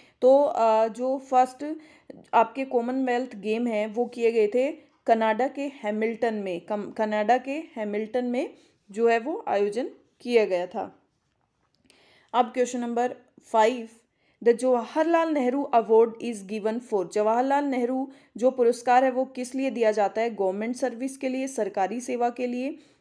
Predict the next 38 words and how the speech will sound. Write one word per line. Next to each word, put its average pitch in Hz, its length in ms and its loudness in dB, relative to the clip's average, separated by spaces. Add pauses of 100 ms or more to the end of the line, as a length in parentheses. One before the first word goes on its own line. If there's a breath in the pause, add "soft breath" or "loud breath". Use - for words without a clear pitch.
लिटरेरी 226 580 0
वर्क, 262 280 0
साहित्य 220 560 -6
की 277 120 -6
सेवा 254 340 2
के 254 140 -6
लिए, 247 220 -4
इंटरनेशनल 220 760 -6
अंडरस्टैंडिंग, 240 680 -4 (300 loud breath)
अंतर्राष्ट्रीय 233 680 2
समझदारी 220 600 -2
के 254 140 -4
लिए 247 220 -4
या 254 180 -2
सोशल 240 580 -4 (200)
वर्क, 202 300 2 (500 soft breath)
अ, 214 240 4
सामाजिक 220 680 -4
कार्य 196 280 6
के 190 140 -10
लिए? 196 180 -6
बताइए 226 420 -2
किस 269 280 -10
लिए 254 140 -4
दिया 226 180 0
जाता 208 300 -2
है? 226 220 -2 (320 loud breath)
तो 233 80 0
वो 226 280 0
जो 294 160 -2
है 269 160 4
वो 269 140 -4
दिया 208 220 0
जाता 208 300 0
है 220 60 0
आपका 240 300 -4
इंटरनेशनल 214 640 -6
प्रमोशन, 254 880 -2